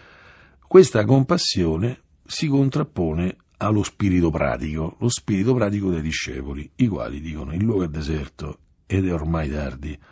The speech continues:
congeda la folla perché vada nei vill-, nei villaggi a comprarsi da mangiare." Ecco, un problema. Questa gente che sta qui, in questa ora, che è, è ora che normalmente bisogna occuparsi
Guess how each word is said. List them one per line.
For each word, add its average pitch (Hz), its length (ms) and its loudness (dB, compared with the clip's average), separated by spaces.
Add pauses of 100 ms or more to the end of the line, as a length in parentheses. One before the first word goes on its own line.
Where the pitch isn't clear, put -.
(320)
congeda 90 680 0
la 107 80 2
folla 127 320 4
perché 92 220 -6
vada 87 180 -2
nei 85 100 -2
vill-, 95 520 -4
nei 98 140 2
villaggi 90 440 0
a 95 40 -4
comprarsi 90 580 -4
da 69 140 -6
mangiare." 67 640 -6 (1000)
Ecco, - 440 -14 (440)
un 185 360 4
problema. 92 640 0 (880)
Questa 135 460 4
gente 90 460 0
che 92 140 0
sta 113 180 -2
qui, 76 300 -8 (580)
in - 120 -12
questa 87 380 -2
ora, 87 480 2
che 90 280 -6
è, 95 220 -6
è 92 180 -2
ora 78 300 -4
che 73 220 -8
normalmente 85 920 0
bisogna 73 720 -8
occuparsi 78 840 -8